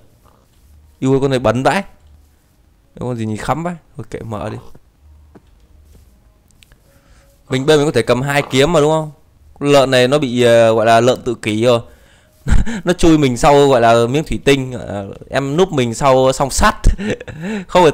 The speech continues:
tin được. Rồi, bây giờ cái con này đập mới chết bây giờ. Đây có một cái ngôi làng nữa. Nhưng vừa thấy con rết khổng lồ mà nhở? Mà không thấy nó đâu nữa. Thế cơ mà. Quay lại kiếm thế mà.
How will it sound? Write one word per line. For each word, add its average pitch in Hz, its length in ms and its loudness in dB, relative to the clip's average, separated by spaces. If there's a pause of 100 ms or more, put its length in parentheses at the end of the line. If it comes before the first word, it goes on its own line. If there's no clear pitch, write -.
tin 165 240 4
được. 135 220 6 (880)
Rồi, 113 260 -4
bây 123 120 0
giờ 113 220 4 (280)
cái - 480 -18
con 165 140 0
này 120 300 2 (360)
đập - 180 -10
mới 135 80 -8
chết 180 240 -6
bây 170 80 -4
giờ. 139 280 -2 (160)
Đây 151 160 4
có 170 60 -2
một 151 100 0
cái 160 100 0
ngôi 151 140 6
làng 120 280 4
nữa. 156 300 0 (640)
Nhưng 147 100 -10
vừa 135 140 2
thấy 175 140 2
con 165 200 -2
rết 180 220 0
khổng 113 160 -6
lồ 117 240 4
mà 113 100 0
nhở? 107 160 -2 (560)
Mà 123 100 -10 (100)
không 165 140 -10
thấy 180 120 0
nó 190 80 2
đâu 170 180 4
nữa. 165 220 -4 (560)
Thế 220 400 -2
cơ 185 80 -6
mà. 147 120 -8 (400)
Quay 156 160 2
lại 127 180 0
kiếm 156 220 2
thế 202 80 2
mà. 147 120 2